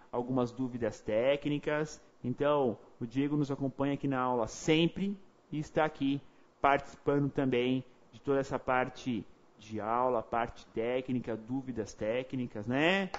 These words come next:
Só entrar em contato caso haja necessidade. Bom,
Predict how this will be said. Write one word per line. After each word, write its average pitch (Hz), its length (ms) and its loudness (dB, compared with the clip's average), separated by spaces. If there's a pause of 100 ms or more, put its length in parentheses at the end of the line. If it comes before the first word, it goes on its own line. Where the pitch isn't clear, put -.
(200)
Só 139 200 2
entrar 135 240 0
em 131 40 -6
contato 123 720 -2 (220)
caso 123 400 0
haja 117 500 0 (140)
necessidade. 123 1120 0 (320)
Bom, - 320 6